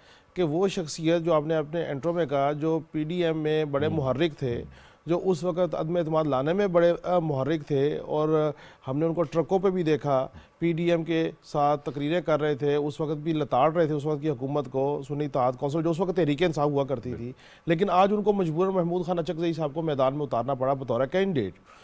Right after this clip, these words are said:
Speaker 1: उनकी अपनी जमात से कोई बंदा या तो था नहीं या कोई और पीछे एप्रीहेंशन थी। बहरहाल, ये उनकी, अ, उनका अपना जमहूरी हक है कि वो अपने सारे के सारे वोट उस, अ, जमात के पलड़े में डाल दें, उस शख्सियत के पलड़े में डाल दें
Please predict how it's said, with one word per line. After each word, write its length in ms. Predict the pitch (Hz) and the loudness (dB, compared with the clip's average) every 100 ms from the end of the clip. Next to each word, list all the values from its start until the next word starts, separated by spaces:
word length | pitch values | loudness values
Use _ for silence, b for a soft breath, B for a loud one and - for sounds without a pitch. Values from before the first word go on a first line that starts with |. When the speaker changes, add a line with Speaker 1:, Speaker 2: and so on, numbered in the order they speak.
| B - | B -6
Speaker 1:
उनकी 260 | 185 175 202 | -4 -4 -4
अपनी 300 | - 165 220 | -4 -2 0
जमात 300 | 175 160 156 | 2 2 0
से 80 | 160 | -2
कोई 100 | 151 | -4
बंदा 220 | 131 147 | 0 2
या 140 | 151 | 2
तो 60 | 143 | 0
था 260 | 135 127 | 0 0
नहीं 220 | 160 190 156 | 2 0 2
या 120 | 151 | 0
कोई 160 | 123 | 0
और 180 | 107 123 | 0 -2
पीछे 260 | 120 143 160 | -2 -4 -2
एप्रीहेंशन 540 | 143 151 143 135 147 | -2 -2 -4 -4 -6
थी। 140 | 135 135 | -8 -4
बहरहाल, 340 | 131 170 165 | -2 0 0
ये 80 | 160 | 0
उनकी, 320 | 156 147 170 - | 0 -2 -4 -2
अ, 340 | 165 151 143 - | 0 2 0 -4
उनका 260 | 151 151 165 | -6 -2 0
अपना 300 | 151 160 156 | 2 2 0
जमहूरी 340 | 127 139 151 | -2 -2 -2
हक 260 | 151 147 160 | -2 -4 -4
है 100 | 165 B B B - | -8 B B B 0
कि 60 | |
वो 140 | 175 180 | 4 4
अपने 180 | 175 185 | 4 0
सारे 320 | 160 165 214 | 4 4 4
के 100 | 214 | 4
सारे 240 | 185 175 | 4 4
वोट 320 | 156 147 160 B B B - | 2 0 -2 B B B 0
उस, 280 | 233 - 233 | 0 2 4
अ, 360 | 214 - 190 | 4 4 4
जमात 420 | 170 165 147 151 | 4 2 4 4
के 100 | 160 | 2
पलड़े 280 | 180 160 156 | 0 0 2
में 140 | 165 147 | 2 4
डाल 240 | 127 139 | 4 4
दें, 100 | 156 | 2
उस 200 | 175 160 | -2 -4
शख्सियत 320 | 160 - 170 | -8 -4 -4
के 60 | 156 | -2
पलड़े 280 | 143 135 147 | -2 0 0
में 100 | 143 | 0
डाल 220 | 120 117 | 0 0
दें 140 | 131 | -4